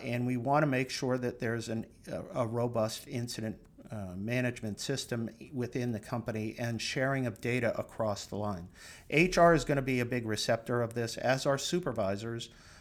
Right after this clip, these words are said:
uh, mi-, in middle management. They're gonna learn a lot about this, and these are, their, their key cooperation is really important to this,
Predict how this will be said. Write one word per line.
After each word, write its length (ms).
uh, 200
mi-, 160
in 300
middle 180
management. 600
They're 140
gonna 160
learn 260
a 40
lot 220
about 320
this, 480
and 220
these 260
are, 160
their, 340
their 320
key 560
cooperation 1040
is 320
really 460
important 560
to 100
this, 460